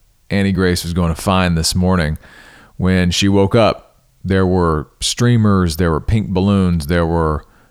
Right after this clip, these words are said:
more pink balloons, there were more pink streamers, there were, uh, Cinderellas and Rapunzels and all of the princesses all over the place, and it was beautiful. And getting to see my daughter wake up and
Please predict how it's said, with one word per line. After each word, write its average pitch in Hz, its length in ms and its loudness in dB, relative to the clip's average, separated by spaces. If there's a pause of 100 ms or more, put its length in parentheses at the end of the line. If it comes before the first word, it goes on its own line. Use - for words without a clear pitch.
(120)
more 147 240 2
pink 110 240 0
balloons, 82 440 0
there 82 120 0
were 80 80 0
more 87 200 0
pink 92 240 -2
streamers, 107 600 0
there 90 200 0
were, 87 380 0 (720)
uh, 80 340 0 (300)
Cinderellas 110 1000 2 (100)
and 82 640 -2 (680)
Rapunzels 90 800 0
and 78 300 -2 (180)
all 104 320 2
of 90 100 -2
the 92 80 0
princesses 85 600 -2
all 80 140 0
over 76 140 -4
the 69 80 -8
place, 73 360 -4
and 82 80 -2
it 73 40 -4
was 73 140 -6
beautiful. 78 680 -4
And 80 240 -4
getting 92 260 0
to 85 60 -2
see 104 300 -2
my 90 160 0
daughter 95 380 2
wake 98 260 0
up 90 260 0
and 80 220 -2